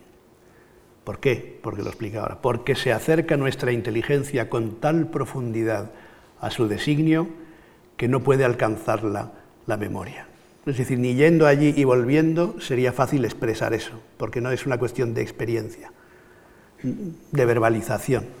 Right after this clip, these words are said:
"Mas lo que atesorar pudo mi mente de todo lo que vi en el reino santo, va a ser ahora el tema de mi canto".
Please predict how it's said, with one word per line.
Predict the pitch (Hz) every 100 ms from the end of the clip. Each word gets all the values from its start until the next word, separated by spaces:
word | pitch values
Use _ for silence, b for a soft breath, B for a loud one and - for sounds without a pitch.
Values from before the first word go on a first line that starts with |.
| 165 196 B B B B B B B B _ _ _
"Mas | 135 139 135
lo | 135 131
que | 139
atesorar | 131 131 139 123 160 151 -
pudo | - 175 165
mi | 143 135
mente | 131 113 107 110 104 - - -
de | 120 113
todo | - 156 165
lo | 139 123
que | 131 113
vi | 135 131 127 - -
en | 131 117
el | 113
reino | 113 139 127 113
santo, | 131 143 139 135 156 - B B B B _
va | 139
a | 131
ser | - 113
ahora | 107 113 120 107 -
el | 107
tema | 101 107 107 - - - _
de | 104
mi | 104
canto". | 107 90 95